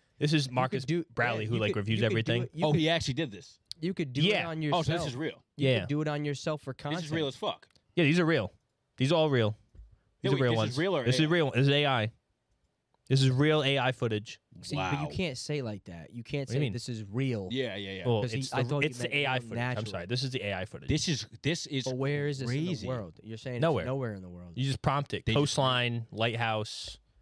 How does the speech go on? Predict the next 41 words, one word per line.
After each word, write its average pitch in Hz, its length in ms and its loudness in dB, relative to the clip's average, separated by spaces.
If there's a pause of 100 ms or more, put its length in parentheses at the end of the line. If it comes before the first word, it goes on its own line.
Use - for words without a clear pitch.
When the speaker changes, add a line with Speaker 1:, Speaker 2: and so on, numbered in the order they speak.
(280)
Speaker 1:
something, 104 260 -6
something. 90 360 -8
Speaker 3:
Well, 117 220 2
this 156 220 -2
is, 123 220 -2
you 127 100 -2
could - 140 -2
tell 113 180 2
with, 101 160 -4
like, 98 160 -4
the 95 80 -8
hands. 92 240 -4
They 95 80 -4
always 104 160 0
Speaker 1:
The 175 80 4
Speaker 3:
fuck - 80 -10
up - 60 4
Speaker 1:
people, 262 260 2
Speaker 3:
the - 60 2
Speaker 1:
the 214 100 0
Speaker 3:
hands. - 80 -6
Speaker 1:
people, 233 300 4
they're 208 100 2
still 170 420 2
f-, - 280 -16
they're 135 160 4
still 175 200 0
Speaker 3:
But, 135 60 2
like, 143 120 2
Speaker 1:
fucking 135 200 0
up. 151 140 2
Speaker 3:
this - 300 -8 (1000)
Speaker 2:
The 123 140 -8
page 139 480 -4
turning 127 600 -10
in 127 120 -6
the 110 80 -4
wind 120 340 -4
is 104 140 -8
kinda 113 240 -8
wild. 101 640 -10